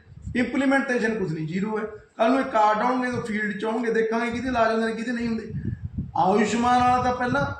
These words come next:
ਸਾਰੇ ਭਾਰਤ 'ਚ ਚੱਲ ਹੀ ਰਿਹਾ, ਉਹ ਤਾਂ ਲੈ ਕੀ ਲਿਆ ਲੋਕਾਂ ਨੇ। ਇਹਨਾਂ ਦਾ ਕਰਿਆ ਹੋਇਆ ਕੰਮ ਦੇਖਾਂਗੇ ਕੀ ਹੁੰਦਾ, ਕੀ ਨਹੀਂ ਹੁੰਦਾ।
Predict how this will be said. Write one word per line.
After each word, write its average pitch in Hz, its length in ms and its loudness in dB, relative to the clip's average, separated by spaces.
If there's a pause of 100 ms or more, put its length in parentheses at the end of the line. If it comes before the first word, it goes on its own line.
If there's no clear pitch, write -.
(300)
ਸਾਰੇ 190 540 0 (420)
ਭਾਰਤ 196 440 4
'ਚ 226 60 -2
ਚੱਲ 220 280 0
ਹੀ 254 80 4
ਰਿਹਾ, 247 120 2
ਉਹ 247 40 4
ਤਾਂ 247 80 2
ਲੈ 226 180 4
ਕੀ 233 120 2
ਲਿਆ 226 140 2
ਲੋਕਾਂ 202 260 0
ਨੇ। 190 160 -6 (500)
ਇਹਨਾਂ 262 200 4
ਦਾ 302 80 4
ਕਰਿਆ 262 260 4
ਹੋਇਆ 247 100 4
ਕੰਮ 240 240 2
ਦੇਖਾਂਗੇ 240 480 -2
ਕੀ 277 160 -2
ਹੁੰਦਾ, 226 200 2
ਕੀ 226 160 0
ਨਹੀਂ 220 140 -2
ਹੁੰਦਾ। 196 200 -2